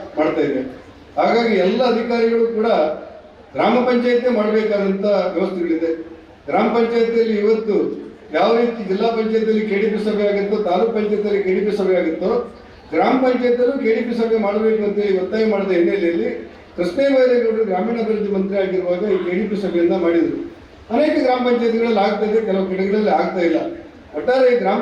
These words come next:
ಪಂಚಾಯತ್ ಒಂದಷ್ಟು ಶಕ್ತಿಯುತವಾಗಿ ತನ್ನ ಕಾಲ ಮೇಲೆ ತಾನು ನಿಂತು ತನ್ನ ಒಂದು ಸರ್ಕಾರದಂತೆ ಕೆಲಸಗಳು ಮಾಡ್ಲಿಕ್ಕೆ. ಮೊದಲೇನಾಗಿತ್ತು ಅಂದ್ರೆ, ಗ್ರಾಮ ಪಂಚಾಯತಿಗೆ ನಾವೇನಾದ್ರೂ ಡೆತ್ ಸರ್ಟಿಫಿಕೇಟ್, ಬರ್ತ್ ಸರ್ಟಿಫಿಕೇಟ್ ತಗೊಂಡು ಬರ್ಬೇಕಾದ್ರೆ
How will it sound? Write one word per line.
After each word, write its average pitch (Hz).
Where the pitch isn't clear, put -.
ಪಂಚಾಯತ್ 233
ಒಂದಷ್ಟು 208
ಶಕ್ತಿಯುತವಾಗಿ 202
ತನ್ನ 185
ಕಾಲ 185
ಮೇಲೆ 208
ತಾನು 180
ನಿಂತು 196
ತನ್ನ 214
ಒಂದು 208
ಸರ್ಕಾರದಂತೆ 247
ಕೆಲಸಗಳು 202
ಮಾಡ್ಲಿಕ್ಕೆ. 170
ಮೊದಲೇನಾಗಿತ್ತು 240
ಅಂದ್ರೆ, 233
ಗ್ರಾಮ 233
ಪಂಚಾಯತಿಗೆ 233
ನಾವೇನಾದ್ರೂ 214
ಡೆತ್ 196
ಸರ್ಟಿಫಿಕೇಟ್, 220
ಬರ್ತ್ 190
ಸರ್ಟಿಫಿಕೇಟ್ 220
ತಗೊಂಡು 202
ಬರ್ಬೇಕಾದ್ರೆ 190